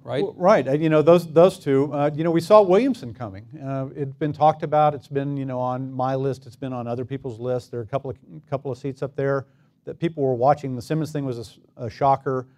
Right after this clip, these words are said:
Speaker 2: The Leach and Shaheen wins were, uh, scary narrow, um, and, and probably are a roadmap to the next people along. And then I gotta have a shout out for my hometown. El Paso finally voted like a city. Uh, enough, you know,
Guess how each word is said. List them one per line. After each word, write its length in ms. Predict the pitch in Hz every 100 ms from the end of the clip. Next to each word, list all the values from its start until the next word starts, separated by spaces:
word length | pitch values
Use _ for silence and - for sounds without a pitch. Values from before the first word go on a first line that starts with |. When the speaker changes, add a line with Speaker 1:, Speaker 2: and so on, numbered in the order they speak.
| _ _ 120
Speaker 2:
The 140 | 123
Leach 360 | 120 147 151 -
and 100 | 131
Shaheen 540 | - 131 - 147 139
wins 320 | 131 131 135 113
were, 440 | 117 113 113 117 _ _ _
uh, 280 | 120 110 107 123 _
scary 420 | - - 139 131 123
narrow, 500 | 123 123 123 127 127 _ _ _ -
um, 320 | 117 117 117 -
and, 280 | 123 120 135
and 380 | 120 120 120 147 _ 160
probably 520 | 143 127 127 123 123
are 160 | 117 117
a 180 | 113 117
roadmap 580 | 131 131 123 123 131 -
to 80 | 123
the 200 | 123 120
next 320 | 131 127 -
people 300 | 139 135 120
along. 320 | 120 127 131 _ _ _
And 100 | 139
then 140 | 151 147
I 80 | 139
gotta 260 | 143 135
have 200 | 131 131
a 40 | 120
shout 280 | 143 131
out 180 | 135 135
for 80 | 127
my 180 | 127 120
hometown. 400 | 131 123 135 135
El 120 | 110
Paso 320 | 135 139 139
finally 320 | - 127 131
voted 260 | 120 127 123
like 160 | 113 113
a 40 |
city. 340 | - 139 101 _ _ _ _ _ _ - -
Uh, 220 | 123 120 110 _ 131
enough, 240 | 135 131 -
you 100 | 156
know, 280 | 123 120 139